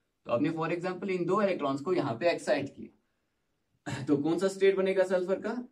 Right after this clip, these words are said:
Excited state। इस excited state में थ्री एस में कितने electrons हैं? एक। थ्री पी में कितने electrons हैं?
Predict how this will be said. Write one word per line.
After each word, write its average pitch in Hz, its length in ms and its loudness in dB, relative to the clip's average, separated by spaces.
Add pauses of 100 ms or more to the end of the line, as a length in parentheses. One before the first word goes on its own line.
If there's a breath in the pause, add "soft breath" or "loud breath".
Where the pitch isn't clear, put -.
Excited 160 480 2
state। 117 520 -8
इस - 200 -4
excited 170 520 -2
state 190 440 0
में 151 340 -4
थ्री 160 200 -2
एस 180 140 2
में 185 140 -4
कितने 185 240 -2
electrons 180 420 -2
हैं? 180 240 -12 (120)
एक। 160 340 2 (640)
थ्री 151 140 4
पी 156 260 -2
में 185 180 0
कितने 185 240 -2
electrons 180 500 -2
हैं? 175 160 -6